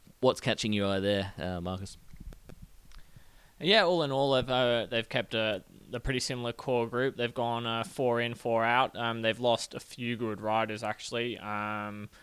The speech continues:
Speaker 2: uh, Matt Ross is off, is off to France, I understand. Um, Brad Evans is moving across to, to Mobius. Katsonis is retired, and Drew Morey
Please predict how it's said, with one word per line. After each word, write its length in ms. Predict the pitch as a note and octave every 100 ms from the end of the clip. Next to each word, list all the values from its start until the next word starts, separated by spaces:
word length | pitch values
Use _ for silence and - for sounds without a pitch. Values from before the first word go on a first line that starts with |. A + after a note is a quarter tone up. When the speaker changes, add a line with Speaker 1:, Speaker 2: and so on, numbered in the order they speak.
| - - -
Speaker 2:
uh, 140 | G2+
Matt 260 | G#2+ A2 A2
Ross 320 | A2 A#2+ -
is 140 | A2+
off, 260 | A#2 - - -
is 160 | A2+
off 160 | A2 -
to 80 | -
France, 420 | B2 A#2+ A#2+ C3
I 160 | A#2+
understand. 720 | A#2 A#2+ - C3+ A#2+ A#2+ A#2+ A2
Um, 400 | A2 A2 A2 G#2
Brad 320 | A#2+ A#2 G#2+
Evans 400 | A2+ A#2+ A#2+ A2+
is 140 | -
moving 260 | A#2+ A#2 A2+
across 400 | A2+ A#2+ A2+ -
to, 260 | A#2+ A2 F2+
to 120 | A#2+
Mobius. 560 | A2 A2 A#2 A#2 -
Katsonis 580 | - - - C3 C3 -
is 140 | B2+ A#2+
retired, 460 | A2 G#2+ A#2 A#2+
and 200 | G#2+ G#2+
Drew 280 | G2 B2 B2+
Morey 580 | A2 A2+ C3+ C3+ C3+